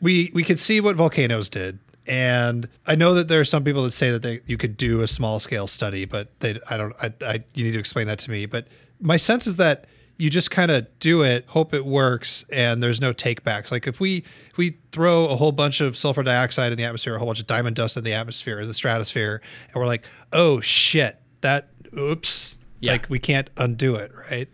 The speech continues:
Speaker 2: Well, we can't immediately undo it. It, I mean, one of the benefits to this approach is that it's not permanent in that, you know, this stuff eventually falls out of the stratosphere. So,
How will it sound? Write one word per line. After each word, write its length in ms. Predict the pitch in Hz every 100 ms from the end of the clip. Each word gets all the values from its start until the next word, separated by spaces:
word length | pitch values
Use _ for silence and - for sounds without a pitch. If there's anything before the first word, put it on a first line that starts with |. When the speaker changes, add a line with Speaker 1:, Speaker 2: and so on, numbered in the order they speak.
| -
Speaker 2:
Well, 340 | 165 156 147 -
we 140 | 147
can't 440 | 147 - 185 190 -
immediately 520 | 139 151 147 139 123
undo 320 | 113 110 110 110
it. 100 | 110
It, 240 | 117 123
I 60 | 127
mean, 300 | 127 120 123
one 200 | 127 139
of 60 |
the 100 | 131
benefits 540 | 110 131 123 - 123 -
to 80 |
this 180 | 113 117
approach 640 | 110 - 117 110 - - -
is 220 | 120 110
that 280 | 101 107 104
it's 220 | 110 101 -
not 380 | 123 113 -
permanent 520 | - 233 185 139 123 -
in 140 | 123
that, 240 | 120 117 98
you 120 | 127
know, 100 | 117
this 160 | 117 -
stuff 280 | 117 107
eventually 400 | 110 110 104 110
falls 400 | 101 104 95 95
out 120 | 95 95
of 80 |
the 140 | 90 90
stratosphere. 720 | - - 92 95 - 87 85
So, 360 | - 123 113